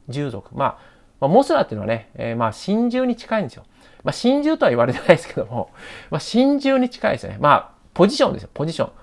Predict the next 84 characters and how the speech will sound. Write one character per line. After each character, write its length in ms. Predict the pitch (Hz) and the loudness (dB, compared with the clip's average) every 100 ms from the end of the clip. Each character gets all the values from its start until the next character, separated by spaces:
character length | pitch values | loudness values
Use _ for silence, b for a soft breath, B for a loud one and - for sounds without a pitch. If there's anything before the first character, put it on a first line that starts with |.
| - | -6
ポ 200 | 180 214 | -2 -2
ー 20 | |
ト 100 | 226 | -2
フ 60 | 226 | -4
ォ 20 | |
リ 60 | 165 | -4
オ 20 | |
の 60 | |
ポ 160 | 101 143 | -4 -10
ジ 80 | 143 | -6
シ 60 | |
ョ 40 | 180 | -6
ン 40 | |
的 80 | 180 | -6
に 80 | 185 | -6
言 80 | 190 | -6
う 40 | |
と、 80 | 156 | -6
ま 60 | |
あ、 20 | 117 | -8
神 400 | - 127 123 120 | -8 -8 -6 -4
獣 180 | 156 143 | -4 -4
み 80 | |
た 60 | 104 | -8
い 40 | |
な、 80 | - - | -16 -16
そ 160 | - | -12
う 40 | 139 | -10
い 40 | |
っ 40 | |
た 200 | - 123 - | -6 -6 -6
位 60 | |
置 140 | 120 101 | -14 -14
に 80 | 92 | -16
あ 40 | |
る 60 | - | -18
と 80 | |
思 80 | - | -20
い 40 | _ | _
ま 100 | _ | _
す。 120 | _ b b b b - | _ b b b b -6
今 260 | 139 185 | 0 0
一 100 | 208 | 0
度 100 | 202 | -2
ね、 160 | 196 190 _ _ - | -4 -6 _ _ -8
人 260 | 135 175 | -4 -2
間 200 | 175 185 | 0 -2
た 120 | 151 | -4
ち 120 | 127 107 | -6 -8
を 100 | 101 | -10
助 240 | - - | -14 -14
け 60 | 170 | -10
る 80 | 143 | -10
こ 80 | 110 | -10
と 60 | |
に 120 | 104 - | -12 -14
消 180 | _ 117 | _ -14
え 40 | |
ま 100 | 110 | -14
す。 60 | 107 | -6
「い 20 | |
や 80 | 113 131 | -4 -2
ー、 80 | 143 | -2
よ 120 | 165 | 0
か 80 | 196 | 0
っ 80 | - B B B B B - | -2 B B B B B -4
た、 60 | |
よ 100 | 156 | -2
か 100 | 202 | 0
っ 120 | 233 - | -2 0
た 120 | 185 | 0
な 260 | 175 165 | 2 0
ー」 40 | 156 | -2
み 60 | 131 | -6
た 100 | 107 | -8
い 20 | |
な 80 | 95 | -10
ね。 260 | 101 - _ - | -12 -16 _ -14
「あ 420 | 110 143 151 131 _ b b - | -10 -8 -10 -12 _ b b -6
ー、 40 | |
な 120 | 185 | -2
ん 60 | 233 | -2
と 100 | 202 | -4
か 120 | 131 | -8